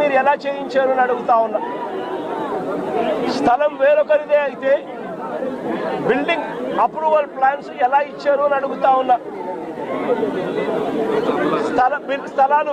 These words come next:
వేరొకరివే అయితే ఈ ఇళ్లకు కరెంటు, డ్రైనేజు, ఇతర కనెక్షన్స్ అన్ని ఎలా ఇచ్చారు అని అడుగుతా ఉన్నా. వేరొకరిదే ఈ స్థలం అయితే వీటికి ఇక్కడ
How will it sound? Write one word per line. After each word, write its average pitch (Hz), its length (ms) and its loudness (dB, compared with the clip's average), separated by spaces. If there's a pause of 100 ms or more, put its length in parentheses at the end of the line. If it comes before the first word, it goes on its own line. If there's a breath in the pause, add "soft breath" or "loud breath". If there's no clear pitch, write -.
వేరొకరివే 285 580 4 (100)
అయితే 277 220 2 (1160)
ఈ 269 40 2 (100)
ఇళ్లకు 285 280 0 (100)
కరెంటు, 269 440 2 (180)
డ్రైనేజు, 269 520 2 (160)
ఇతర 311 180 2 (100)
కనెక్షన్స్ 277 440 0
అన్ని 277 140 0 (100)
ఎలా 277 120 2 (100)
ఇచ్చారు 285 360 2
అని 277 120 2
అడుగుతా 269 300 0 (100)
ఉన్నా. 262 140 0 (2000)
వేరొకరిదే 294 580 4 (100)
ఈ - 100 -10
స్థలం 269 320 2
అయితే 269 220 4 (2250)
వీటికి 269 420 2 (1300)
ఇక్కడ 277 180 2